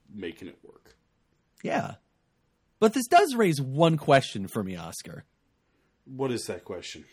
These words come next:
Speaker 2: Well, they are gonna be in Atlanta on Saturday.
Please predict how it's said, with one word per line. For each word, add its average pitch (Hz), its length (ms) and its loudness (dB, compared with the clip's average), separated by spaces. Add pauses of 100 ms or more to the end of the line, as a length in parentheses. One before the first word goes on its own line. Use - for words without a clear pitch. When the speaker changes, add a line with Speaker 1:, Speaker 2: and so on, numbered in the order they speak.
(1040)
Speaker 2:
Well, 139 560 6
they 156 340 2
are 208 220 4
gonna 180 240 6
be 175 180 2
in 156 80 4
Atlanta 131 440 2
on 98 180 -4
Saturday. 87 640 -8